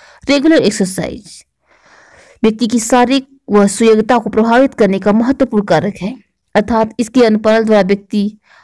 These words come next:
अच्छा दिख सकता है, अनुभव कर सकता है अच्छा, और लंबा जीवन भी जी सकता है। तो दोस्तों, आज के लिए बस इतना ही। I hope कि सभी questions आपको समझ में आए होंगे। And दोस्तों,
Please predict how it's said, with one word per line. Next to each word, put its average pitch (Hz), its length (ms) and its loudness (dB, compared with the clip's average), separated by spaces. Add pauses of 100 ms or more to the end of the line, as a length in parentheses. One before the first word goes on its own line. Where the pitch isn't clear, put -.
(120)
अच्छा 202 260 0
दिख 202 200 0
सकता 226 320 -2
है, 269 280 -2 (120)
अनुभव 208 320 4
कर 233 140 0
सकता 226 360 -2
है 254 200 0
अच्छा, 294 280 0
और 220 200 2
लंबा 214 400 2 (460)
जीवन 202 380 4
भी 196 180 0
जी 190 240 0
सकता 185 380 -4
है। 180 240 -4 (2000)
तो 254 60 4
दोस्तों, 262 340 2 (100)
आज 190 260 0
के 269 120 -2
लिए 262 140 2
बस 240 240 2
इतना 240 260 0
ही। 269 240 2 (520)
I 202 80 2
hope 233 220 2
कि 269 100 2
सभी 240 200 2
questions 247 440 0
आपको 240 480 -2 (280)
समझ 202 260 2
में 233 120 4
आए 240 140 4
होंगे। 254 360 4 (840)
And 240 160 4
दोस्तों, 269 300 2